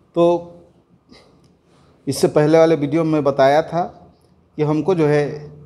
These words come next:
इस तरफ को देखना है आपको, बाएं तरफ का लास्ट टर्म को आप जो जिसमें घात लगा हुआ है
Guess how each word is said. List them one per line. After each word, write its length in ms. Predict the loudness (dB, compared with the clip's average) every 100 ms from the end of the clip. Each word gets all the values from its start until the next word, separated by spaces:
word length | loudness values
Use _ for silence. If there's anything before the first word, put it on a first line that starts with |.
| -20 _ -20 _ _ _
इस 200 | -4 0
तरफ 480 | 0 2 2 2 0 -4
को 80 |
देखना 340 | -2 -2 -2 -2
है 140 | -2
आपको, 300 | -6 -6 -10 -12 -16 _ _ _ _ _ _ _ _
बाएं 440 | 0 4 4 4 0
तरफ 280 | 0 0 -2
का 460 | 0 0 0 -8 0
लास्ट 400 | 4 6 4 0
टर्म 200 | -2 -2
को 140 | -2 0
आप 160 | 0
जो 160 | -2 -4
जिसमें 400 | -4 -6 -8 -4
घात 360 | 2 2 2
लगा 280 | 0 0 0
हुआ 240 | 0 0 -2
है 260 | -4 -8